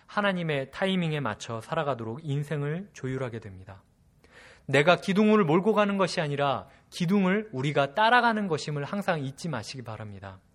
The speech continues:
기둥이 멈추었을 때 우리도 멈추어야 됩니다. 기도 가운데 하나님이 우리의 현실을 멈추게 하셨을 때에,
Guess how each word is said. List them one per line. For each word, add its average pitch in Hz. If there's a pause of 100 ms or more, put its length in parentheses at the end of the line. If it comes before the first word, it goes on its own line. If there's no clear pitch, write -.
(600)
기둥이 214
멈추었을 180
때 170
우리도 143
멈추어야 139
됩니다. 104 (460)
기도 190
가운데 202
하나님이 208
우리의 190
현실을 175 (180)
멈추게 185
하셨을 180
때에, 107